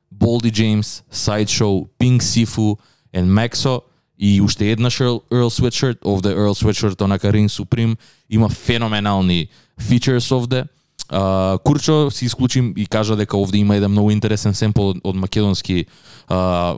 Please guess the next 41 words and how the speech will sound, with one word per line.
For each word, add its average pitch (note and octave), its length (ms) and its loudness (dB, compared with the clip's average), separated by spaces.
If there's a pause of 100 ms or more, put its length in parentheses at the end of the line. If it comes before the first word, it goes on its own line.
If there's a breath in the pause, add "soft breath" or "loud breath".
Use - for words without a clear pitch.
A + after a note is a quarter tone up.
композитор B2 640 0
кој G#2 160 -2
што F#2+ 360 -2 (360 soft breath)
и G2+ 120 0
с-, - 140 -4
и G#2 220 2
знаеме G2+ 420 -2
сите F#2+ 360 -4
кои F#2+ 140 -6
што F#2+ 140 -4
го F#2+ 100 0
слушаат F#2+ 360 -4
Алхемист F#2+ 380 0
дека F#2 180 -2
тој G2 240 0
е F#2 80 0
онака F#2 260 -2
гение F2+ 420 2
која F2+ 220 -2
доаѓа F2 340 0
за, E2 200 -2 (100)
за F2 100 -2
копање F#2+ 380 -2
семплови A2+ 560 0
и G2+ 80 -4
ништо G#2 280 0
не G#2 100 0
ме, G2+ 80 0
не, G2+ 140 2
и G2+ 180 -2
не A2 140 0
ме A2 120 0 (160)
чуди A2 260 2
тоа G2 200 -2
воопшто G2+ 340 -2
да G2 80 -2
семпла G#2+ 380 0
некоја G#2 200 -2
македонска G#2+ 500 0
музика. A2+ 400 0 (880 soft breath)
А, F#2 280 -2